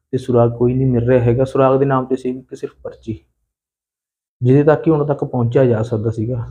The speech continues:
ਦੋਸਤੋ, ਫਿਰ ਪੰਜਾਬ ਤੇ ਹਰਿਆਣਾ ਪੁਲਿਸ ਨੇ ਬੜੀ ਬਰੀਕੀ ਨਾਲ ਜਦੋਂ ਜਾਂਚ ਕੀਤੀ ਤਾਂ ਉਹ ਸ਼ਖਸ ਦਾ ਨਾਮ ਸੀਗਾ ਪ੍ਰਿਆ ਵਰਤ।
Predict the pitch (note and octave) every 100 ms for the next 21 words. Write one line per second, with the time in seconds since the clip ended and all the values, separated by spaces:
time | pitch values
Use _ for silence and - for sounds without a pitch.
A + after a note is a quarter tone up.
0 | - _ _ - D#3 D#3 F#3 F#3 - C#3
1 | C3+ C3+ - C#3+ C#3+ C3+ A#2+ A#2+ B2 B2
2 | B2+ B2 C3 A#2 A#2+ A#2+ C#3+ C3+ B2+ A#2+
3 | A#2+ A#2+ A#2 A#2 A#2+ A#2 A#2+ C3 C3 C3
4 | C3 - A2+ - A#2+ A#2 A#2 A2 A2 A#2+
5 | A#2+ A2+ A2 F#2+ -